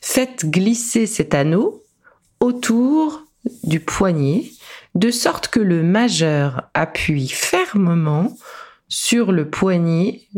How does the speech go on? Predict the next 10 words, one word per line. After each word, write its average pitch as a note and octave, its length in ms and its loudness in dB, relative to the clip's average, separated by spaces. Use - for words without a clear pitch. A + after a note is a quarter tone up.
côté E3+ 340 -2
du D3 160 -4
coup - 400 -4
haut C4 200 2
de F3+ 120 2
la D3+ 200 2
main. C3 280 -2
Voilà, B2+ 280 -2
à C3+ 60 -2
faire F#3+ 680 -2